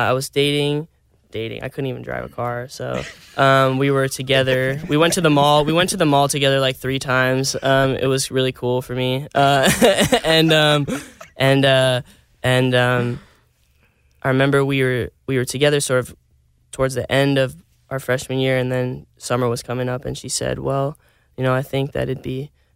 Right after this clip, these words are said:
better for us to sort of be apart for the summer." And I said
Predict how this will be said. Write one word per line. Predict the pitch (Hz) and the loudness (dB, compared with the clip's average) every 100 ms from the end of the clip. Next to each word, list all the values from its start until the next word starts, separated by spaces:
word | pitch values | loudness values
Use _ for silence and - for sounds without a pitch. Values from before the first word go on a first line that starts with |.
| _ | _
better | 123 143 | -2 -2
for | - 139 | -2 -2
us | 151 160 | -2 -4
to | - 135 135 131 127 - | -4 -2 -2 -2 -4 -8
sort | - 131 127 | -12 -10 -10
of | 131 _ | -10 _
be | 131 131 131 139 - | -10 -6 -8 -10 -16
apart | - 127 120 - | -8 -6 -6 -8
for | - 131 131 147 _ | -8 -6 -6 -10 _
the | 131 | -8
summer." | - 123 143 | -6 -4 -4
And | 156 131 | -4 -6
I | 127 | -8
said | 131 131 127 | -10 -8 -8